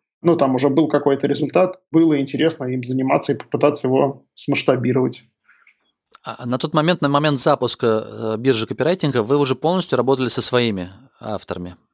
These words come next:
Speaker 2: То есть это не плагин, как вот у меня, по-моему, а, у Д-, Дима Чарабаев, если я не ошибаюсь, он рассказывал про пла-, ну, как, про сервис, который надстройка к другой бирже была. То есть он все равно использовал чужих авторов, не своих.
Speaker 1: Смотри, какая у нас была идея.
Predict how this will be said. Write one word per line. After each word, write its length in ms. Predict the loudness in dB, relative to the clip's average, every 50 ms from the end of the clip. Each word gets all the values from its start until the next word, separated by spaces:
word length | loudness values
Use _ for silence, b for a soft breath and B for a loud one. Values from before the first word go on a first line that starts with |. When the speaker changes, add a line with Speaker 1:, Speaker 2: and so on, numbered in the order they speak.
| _ _ _ _
Speaker 2:
То 60 | -4
есть 140 | -2 2 2
это 180 | 2 2 2 0
не 280 | 2 4 4 4 2
плагин, 680 | 0 -2 -6 -2 0 2 2 2 0 0 0 0 0 -2
как 280 | _ -6 -6 -4 0
вот 240 | -2 -2 -2 -4 -20 -16
у 100 | -10 -6
меня, 140 | -2 -2 -2
по-моему, 380 | 0 0 2 2 2 0 -2 B B B B B B B B -12
а, 460 | -6 -4 -2 0 2 2 2 0 0 -2 -6 -10 _ _ _ _ _ _ -20 _ _ _ _ _ _ -8
у 260 | -6 -6 -6 -6 -8 -10
Д-, 260 | -10 -12 -12 -14 -14 -12
Дима 280 | -4 0 2 2 2 2
Чарабаев, 420 | 2 2 2 2 2 2 0 0
если 220 | -6 -8 -6 -6 -6
я 40 | -4
не 60 | -2
ошибаюсь, 500 | -4 -4 -4 0 0 0 0 0 0 -2
он 100 | -2 -2
рассказывал 460 | -2 -2 0 0 0 0 0 -2 -2
про 120 | -2 -4
пла-, 220 | 0 0 0 0 0
ну, 160 | -2 -6 -6
как, 180 | -4 -6 -6 -4
про 160 | -2 -2 0
сервис, 340 | 2 2 2 2 2 -2 -2
который 440 | -4 0 0 2 2 2 0 0 -4 _ -10
надстройка 680 | -4 -2 -2 -2 0 0 2 2 2 2 2 0 0 0
к 80 | 0 -2
другой 340 | -2 -2 2 2 2 0 2
бирже 340 | 0 -2 -2 -2 -6 -10
была. 260 | -10 -12 -12 -12 -14 -16 _ _ _ _ _ _ _ _ _ _ _ _ _ _ _ _ -8
То 40 | -6
есть 140 | -4 0 0
он 80 | 0
все 140 | 2 2 2
равно 140 | 2 2 0
использовал 480 | -2 0 2 0 0 0 0 -2 -2 -2
чужих 360 | -2 -4 -2 -4 -4 -2 -4
авторов, 440 | -6 -6 -6 -12 -14 -16 -16 -20 -14
не 100 | -10 -8
своих. 280 | -6 -4 -4 -2 -2 -2
Speaker 1:
Смотри, 240 | -4 -2 0 0 2
какая 280 | 2 2 2 2 2
у 40 | 2
нас 140 | 0 -2 -4
была 240 | -2 -2 -2 -2 -2
идея. 320 | -2 -2 -2 -2 -4 -6